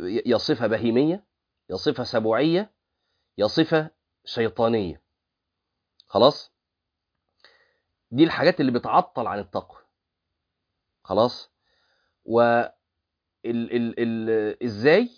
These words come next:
بإن صف-، الصفات دي لو قعدنا ن-، نفصص في الصفات دي هتلاقيها يا إما الصفات دي بتخليك تترك الطاعة،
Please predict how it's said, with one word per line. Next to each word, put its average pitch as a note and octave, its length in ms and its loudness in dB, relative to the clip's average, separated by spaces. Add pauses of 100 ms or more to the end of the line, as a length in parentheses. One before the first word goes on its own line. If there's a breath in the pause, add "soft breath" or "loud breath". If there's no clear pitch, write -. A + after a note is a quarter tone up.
(320)
بإن B2+ 440 2
صف-، B2 300 -4
الصفات - 420 -2
دي D3+ 320 -8
لو G#2 200 0
قعدنا A#2+ 220 0
ن-، G#2+ 300 -4
نفصص A2 460 -2
في - 60 -10
الصفات A2+ 380 -2
دي C#3+ 200 -8
هتلاقيها G#2 320 -6 (280 soft breath)
يا A2+ 160 -2
إما F#3 140 2
الصفات C#3 320 -4
دي G2+ 220 -12 (460)
بتخليك C#3 360 -2
تترك F3+ 300 -2
الطاعة، E3+ 440 -6